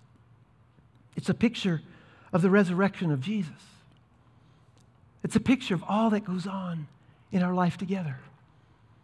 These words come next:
That picture happened this morning. It's happening this morning. It's happening in this room. It's gonna happen in the atrium. It's gonna happen in our community. That's the picture. Look at the prodigal son for a moment, close up a little bit.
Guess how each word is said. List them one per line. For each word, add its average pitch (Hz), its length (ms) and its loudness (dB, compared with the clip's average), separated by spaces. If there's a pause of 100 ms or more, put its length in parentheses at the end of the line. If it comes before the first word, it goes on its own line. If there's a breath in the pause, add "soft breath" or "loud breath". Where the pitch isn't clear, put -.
That 180 140 0
picture 208 300 2
happened 156 400 2
this 143 160 -6
morning. 165 300 0
It's - 120 -6
happening 151 480 2
this 165 160 -8
morning. 131 340 -6 (840 soft breath)
It's - 80 -14
happening 180 400 2
in 170 80 4
this 170 180 0
room. 180 180 4
It's 131 120 0
gonna 160 160 2
happen 156 300 2
in 147 40 4
the 147 140 2
atrium. 143 340 -4
It's 135 120 -10
gonna 147 180 0
happen 151 260 0
in 147 100 2
our 139 120 -2
community. 156 500 -4 (300 loud breath)
That's 180 500 2 (400 soft breath)
the 202 80 2
picture. 175 480 -2 (1080 soft breath)
Look 262 100 6
at 302 80 4
the 311 80 2
prodigal 254 400 4
son 220 320 4
for 208 140 2
a 196 40 6
moment, 165 340 4 (260)
close 196 240 2
up 185 140 2
a - 20 2
little 156 220 6
bit. 135 180 2